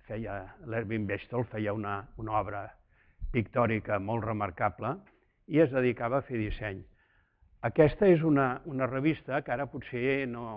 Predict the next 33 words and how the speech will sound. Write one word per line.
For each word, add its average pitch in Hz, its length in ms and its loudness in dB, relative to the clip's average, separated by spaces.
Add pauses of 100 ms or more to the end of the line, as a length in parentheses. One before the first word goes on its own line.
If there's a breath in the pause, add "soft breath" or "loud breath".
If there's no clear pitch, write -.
(840)
no 123 160 -8
us - 100 -16
farà 113 280 -2
gaire, 110 280 -4 (500)
passarem 110 440 -8
de 101 100 -10
pressa, 107 440 -6 (240)
no 117 120 -12
us - 120 -20
farà 107 260 -2
gaire 101 320 -4 (640)
efecte, 104 420 -4 (520)
perquè 110 240 -12
això 104 280 -2 (400)
torna 117 300 -6
a - 100 -12
ser 113 220 -4 (560)
molt, 110 320 -4
molt 120 260 -4
antic, 101 420 -8
eh? 101 120 -10
Això 110 180 -8
és 104 80 -6
dels 110 220 -2
anys 98 180 -8
cinquanta, 92 540 -12 (320 soft breath)
un 143 240 -2
temps 117 300 2
en 117 120 -2
què 110 220 -4 (800)
la 107 100 6
vida 120 300 8 (240)
material 110 800 2